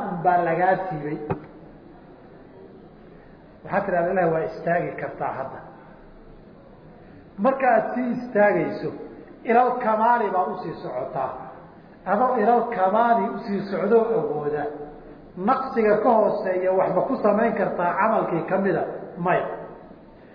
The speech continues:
Adoo kamaal ka soo socdoo naqsi u socdana, haa.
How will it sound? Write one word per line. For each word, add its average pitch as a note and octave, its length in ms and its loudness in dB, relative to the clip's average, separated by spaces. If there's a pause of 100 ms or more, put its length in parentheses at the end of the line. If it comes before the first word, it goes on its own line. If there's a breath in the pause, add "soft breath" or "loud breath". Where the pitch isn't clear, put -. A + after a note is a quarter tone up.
(180 loud breath)
Adoo B3 300 4
kamaal A#3+ 480 2
ka C4 120 -2
soo A#3 200 0
socdoo A3+ 420 2
naqsi A3 400 0
u A#3+ 120 4
socdana, A3+ 520 2 (300)
haa. E3+ 280 -2